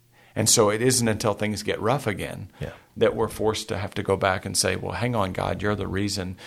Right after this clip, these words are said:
Speaker 1: that they were good to begin with. You'll be the reason that they be, become good once again."
Speaker 2: Yeah.
Speaker 1: And, uh, and so I would say, how can I be a godly success is define genuine joy, seek after it, and then don't forget it when you get there.
Speaker 2: Yeah.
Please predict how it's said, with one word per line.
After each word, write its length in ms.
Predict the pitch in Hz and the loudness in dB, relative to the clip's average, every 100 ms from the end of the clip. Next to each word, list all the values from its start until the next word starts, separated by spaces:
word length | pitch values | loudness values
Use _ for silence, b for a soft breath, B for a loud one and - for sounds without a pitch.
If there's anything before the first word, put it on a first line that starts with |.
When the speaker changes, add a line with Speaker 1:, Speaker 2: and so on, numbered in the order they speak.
| B B | B B
Speaker 1:
that 140 | 110 | 0
they 100 | 107 | 2
were 140 | 98 95 | 2 0
good 180 | 104 98 | 0 0
to 60 | |
begin 360 | 92 92 110 107 | -4 -2 0 0
with. 260 | 92 98 104 | -2 -2 0
You'll 120 | 104 | 0
be 220 | 107 110 | 0 -2
the 160 | 110 95 | -2 -2
reason 400 | 92 95 98 92 | -4 -6 -6 -6
that 160 | 92 | -4
they 100 | 90 | -4
be, 260 | 90 95 - B B B - | -2 -4 -6 B B B -4
become 320 | 107 110 101 | 0 2 4
good 180 | 101 90 | 2 2
once 280 | 87 85 | -2 -2
again." 400 | 92 85 85 78 - | -4 -4 -6 -6 -6
Speaker 2:
Yeah. 120 | 85 B B B - - | -8 B B B -12 0
Speaker 1:
And, 320 | 110 101 95 | 2 4 4
uh, 220 | 92 87 - - - | 4 4 -2 -10 -2
and 160 | 101 | 0
so 280 | - 107 98 | 6 8 8
I 160 | 92 110 | 8 6
would 180 | 104 | 6
say, 320 | - 92 92 - - - - - | 2 2 0 -4 -14 -18 -20 -12
how 160 | - 107 | 2 2
can 140 | 110 | 4
I 60 | 104 | 2
be 140 | 98 | 4
a 60 | 95 | 2
godly 340 | 95 92 92 | 4 2 2
success 540 | 95 107 - 95 90 - | -4 -4 -2 -2 0 -2
is 220 | - 95 | -4 -4
define 400 | 98 104 95 98 | -2 2 2 2
genuine 500 | 95 98 101 98 95 | -2 -2 -2 -2 -2
joy, 360 | 92 85 90 87 B B B B B | -2 0 -2 -4 B B B B B
seek 360 | - 117 104 95 | 0 2 2 2
after 340 | 90 90 90 | 0 0 -2
it, 100 | 87 | -2
and 140 | 95 95 | -2 0
then 120 | 87 | 2
don't 200 | 90 87 | 2 0
forget 360 | 85 82 80 | -4 -4 -6
it 100 | 80 | -6
when 140 | - 80 | -6 -8
you 80 | 71 | -8
get 240 | - - | -10 -8
there. 220 | 82 - - | -10 -10 -8
Speaker 2:
Yeah. 260 | 107 90 | -6 -4